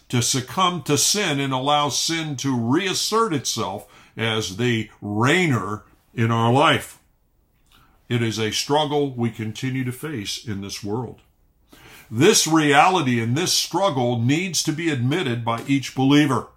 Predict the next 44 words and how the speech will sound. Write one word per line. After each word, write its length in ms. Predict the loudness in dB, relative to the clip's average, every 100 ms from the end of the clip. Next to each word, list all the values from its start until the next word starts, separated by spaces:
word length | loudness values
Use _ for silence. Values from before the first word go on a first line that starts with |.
| _ _ _
God 240 | 0 0 2
doesn't 320 | -2 -2 -2
want 360 | 0 4 6 4
us 360 | 2 0 -4 -14 0
practicing 720 | 6 6 4 -2 0 0 0
self-deception 1000 | 0 2 2 2 -2 0 2 0 0 0
in 120 | 0
any 200 | -4 -8
of 120 | -12 -14
this. 320 | -16 -16 -16 -20 -20 -4
God 280 | 4 4 6
wants 260 | 2 2
us 160 | -2 -2
to 60 | -2
have 300 | 2 2 2
a 100 | 0
realism 760 | -2 0 2 2 0 0 -2
about 380 | -2 0 -2 0
those 320 | -2 -2 -6 -12 -20
facts 720 | 4 6 6 0 -6 -8 -10 -8
that 200 | -6 -2
we 160 | -2
face. 600 | 0 2 4 2 -2 -8 -14 _
I 60 | -20 -18 -8
was 160 | -2
thinking 340 | 2 2 2 4
how 280 | 6 6
later, 340 | 6 6 4 2
and 100 | 0
we'll 180 | -2 0
talk 280 | 0 0
about 280 | 2 2 2
it 120 | 0
much 260 | 0 0 0
more 140 | -4
extendedly, 600 | -4 -4 -4 -4 -6 -8
but 180 | -8 -12 -14 -6
in 180 | 0 4
Romans 340 | 6 4 2 2
chapter 460 | 2 2 2 -2
seven, 580 | 0 0 2 2 2 -2
beginning 400 | -2 0 0 0
in 160 | 0 2
verse 340 | 0 0 -6